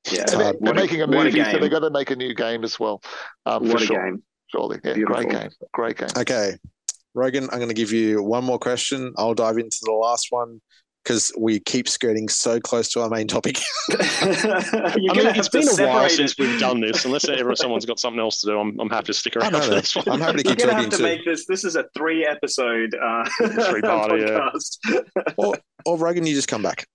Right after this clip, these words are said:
Speaker 2: Yeah.
Speaker 4: That's
Speaker 1: Yeah,
Speaker 4: it.
Speaker 1: sure,
Speaker 4: That's easy.
Speaker 1: sure, sure,
Speaker 4: Yeah.
Speaker 1: sure, sure. We can do. Uh, so is this me, me asking another question?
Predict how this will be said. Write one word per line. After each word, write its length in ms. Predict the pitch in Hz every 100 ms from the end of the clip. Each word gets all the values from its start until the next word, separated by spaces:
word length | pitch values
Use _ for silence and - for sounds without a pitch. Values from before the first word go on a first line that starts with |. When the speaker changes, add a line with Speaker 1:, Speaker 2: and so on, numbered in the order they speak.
| _
Speaker 2:
Yeah. 260 | 349 - -
Speaker 4:
That's 140 | - -
Speaker 1:
Yeah, 140 | -
Speaker 4:
it. 60 | -
Speaker 1:
sure, 160 | 147 117
Speaker 4:
That's 140 | 98
easy. 120 | 123
Speaker 1:
sure, 160 | 135 117
sure, 280 | - 110 104
Speaker 4:
Yeah. 80 | 98
Speaker 1:
sure, 220 | - 127
sure. 180 | 123 104
We 140 | 110
can 160 | 113 113
do. 160 | 104 101 _ _ _ _ _ _ _ _ _ _ _ _ _ _ _ _
Uh, 300 | 139 143 147
so 160 | - 170
is 100 | 151
this 180 | 165 156
me, 240 | 160 156
me 180 | 151 160
asking 380 | 156 151 - 147
another 240 | 139 135
question? 340 | 139 143 -